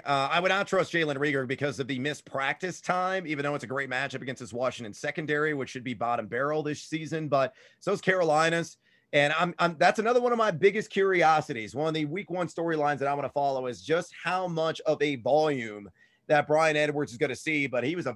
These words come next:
very talented kid out of South Carolina, appreciable yards after the catch. He's a menace in the open field. Uh, I actually go Edwards, but, you know,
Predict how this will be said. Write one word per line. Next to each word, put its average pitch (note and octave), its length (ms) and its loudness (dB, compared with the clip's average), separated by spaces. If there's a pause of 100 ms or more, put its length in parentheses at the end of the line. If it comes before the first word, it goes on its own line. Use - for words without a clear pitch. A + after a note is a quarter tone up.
very F#3 240 2
talented E3 320 -2
kid D#3+ 140 0
out D3+ 80 2
of D3 80 -4
South C#3+ 200 0
Carolina, C3+ 520 -2 (200)
appreciable E3 520 -2
yards D#3 400 0
after C#3+ 180 -2
the A#2+ 80 -10
catch. D3 560 -2 (340)
He's F3 200 0
a F3+ 60 2
menace D#3 380 0
in D3 60 -4
the C3+ 140 0
open C3 260 2
field. A#2+ 500 -2 (120)
Uh, B2 100 0 (100)
I D#3 120 2
actually F3 220 -2
go D3 120 2
Edwards, C3+ 420 0
but, B2+ 240 -2
you B2+ 100 -10
know, B2 200 -6